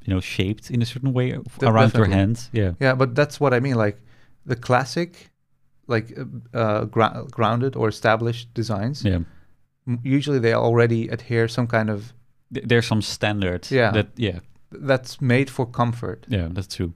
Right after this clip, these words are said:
Speaker 2: Before, like, more for function than for,
Speaker 1: De-,
Speaker 2: uh,
Speaker 1: design.
Speaker 2: yeah.
Speaker 1: Yeah, so it's, <laughs> it's like the hamburger menu, right?
Speaker 2: Mm-hmm.
Speaker 1: I
Speaker 2: Well,
Speaker 1: mean,
Speaker 2: is it?
Speaker 1: I,
Speaker 2: <laughs> I
Speaker 1: I
Speaker 2: don't know.
Speaker 1: guess. I mean, that thing is already, right now it's established.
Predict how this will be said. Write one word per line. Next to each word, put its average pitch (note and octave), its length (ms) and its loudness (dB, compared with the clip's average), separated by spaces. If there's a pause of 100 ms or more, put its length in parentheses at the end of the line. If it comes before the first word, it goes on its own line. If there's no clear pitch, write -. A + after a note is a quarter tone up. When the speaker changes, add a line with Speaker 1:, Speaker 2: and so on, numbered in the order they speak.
(140)
Speaker 2:
Before, A#2+ 600 0
like, A#2+ 180 2 (220)
more C#3+ 160 0
for D3 120 -8
function C3+ 580 -2
than C3 180 0
for, A2+ 440 0 (720)
Speaker 1:
De-, - 60 -6
Speaker 2:
uh, A2+ 240 -2
Speaker 1:
design. F2+ 480 0
Speaker 2:
yeah. G#2 300 0
Speaker 1:
Yeah, A#2+ 180 2
so A2 220 0
it's, - 220 -8
<laughs> - 240 -8
it's - 140 -14
like A2 100 0
the G2+ 80 2
hamburger G#2 340 4
menu, F2+ 300 4
right? G2 340 0
Speaker 2:
Mm-hmm. B2+ 240 0 (540)
Speaker 1:
I A#2+ 40 -4
Speaker 2:
Well, A2+ 100 6
Speaker 1:
mean, G2+ 160 4 (120)
Speaker 2:
is C3 160 -2
it? F#3+ 160 -6 (280)
Speaker 1:
I, - 20 -8
Speaker 2:
<laughs> - 240 -4
I - 20 0
Speaker 1:
I B2+ 80 4
Speaker 2:
don't B2+ 120 4
know. A2+ 80 4
Speaker 1:
guess. A#2+ 320 -2
I A#2+ 60 4
mean, A2 200 4 (320)
that A#2 180 2
thing C3 180 2
is A#2+ 160 0
already, G#2 520 2 (580)
right A2+ 260 2
now G#2+ 200 4
it's G#2 180 0
established. G2 760 -6